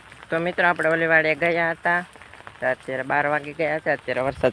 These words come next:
શરૂ થઈ ગયો છે. ઓલી વાડીએ દાળિયા અત્યારે ખાવા બેસી ગયા છે, કારણ કે વરસાદ હતો એટલે બાર, સવા બાર થયા અને ખાઈ લે.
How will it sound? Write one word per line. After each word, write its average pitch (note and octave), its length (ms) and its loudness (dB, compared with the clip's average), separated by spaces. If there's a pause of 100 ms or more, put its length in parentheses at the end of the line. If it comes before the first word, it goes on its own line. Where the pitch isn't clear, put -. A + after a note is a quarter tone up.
શરૂ C3+ 140 2
થઈ D3 180 2
ગયો C#3 300 2
છે. C#3+ 200 -2 (1700)
ઓલી C3+ 180 2
વાડીએ B2+ 520 2
દાળિયા C3+ 500 4 (480)
અત્યારે C#3 340 2
ખાવા C#3 320 -2
બેસી D3 400 -14
ગયા D3+ 200 -8
છે, C#3+ 240 -10
કારણ B2+ 280 -8
કે B2+ 100 -10
વરસાદ C3 460 -4
હતો D3 300 -6
એટલે B2+ 440 -10 (340)
બાર, C#3 200 -4 (100)
સવા C#3 260 -6
બાર C#3 120 -6 (100)
થયા D3+ 240 -6 (600)
અને A#2+ 140 -16 (120)
ખાઈ D3 220 2
લે. D3 160 4